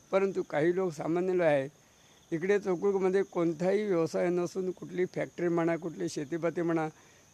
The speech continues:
असं कुठलाही दृष्टिकोन नसूनसुद्धा आपल्या गावामध्ये सालाप्रमाणे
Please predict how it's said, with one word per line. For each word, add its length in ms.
असं 220
कुठलाही 440
दृष्टिकोन 540
नसूनसुद्धा 1040
आपल्या 260
गावामध्ये 600
सालाप्रमाणे 840